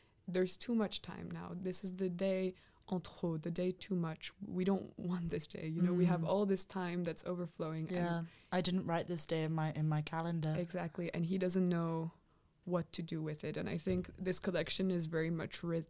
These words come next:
Speaker 1: written in the, you know, beginnings of this enormous grief.
Speaker 2: Mm.
Speaker 1: Um, so, you know, there's no kind of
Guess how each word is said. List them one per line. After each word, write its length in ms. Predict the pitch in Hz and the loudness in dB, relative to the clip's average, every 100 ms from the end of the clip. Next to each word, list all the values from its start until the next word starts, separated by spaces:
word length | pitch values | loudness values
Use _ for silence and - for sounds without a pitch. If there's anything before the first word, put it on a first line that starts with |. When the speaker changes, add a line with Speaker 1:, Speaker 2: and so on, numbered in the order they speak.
| - - | -10 -8
Speaker 1:
written 520 | 165 160 180 175 170 - _ - | -4 -2 0 0 0 -4 _ -2
in 440 | 175 170 170 170 - - - - - | 2 4 4 2 -2 -10 -20 -12 -6
the, 400 | 170 165 156 156 - - _ _ - | -2 -2 -2 -6 -14 -20 _ _ -2
you 120 | 180 | 0
know, 260 | 160 156 - 160 | 0 -2 -4 -4
beginnings 640 | 170 170 165 160 160 160 | -2 0 0 2 0 -2
of 240 | - 156 | -4 -4
this 360 | - 160 - - _ _ _ | -4 -2 -2 -4 _ _ _
enormous 920 | - 190 180 175 175 160 160 160 156 | 2 4 6 4 4 2 0 -2 -2
grief. 520 | - 160 160 165 - - | -4 -4 -4 -6 -10 -4
Speaker 2:
Mm. 160 | 185 180 | 2 4
Speaker 1:
Um, 380 | 170 165 165 170 - - | 6 6 2 -2 -12 -10
so, 220 | - 180 | -2 0
you 160 | 180 175 | 2 2
know, 160 | 165 | 0
there's 320 | 170 170 175 190 | 0 0 0 2
no 340 | 180 170 170 | 2 2 0
kind 380 | - 180 165 160 | -2 -2 0 0
of 260 | 156 160 | -2 -4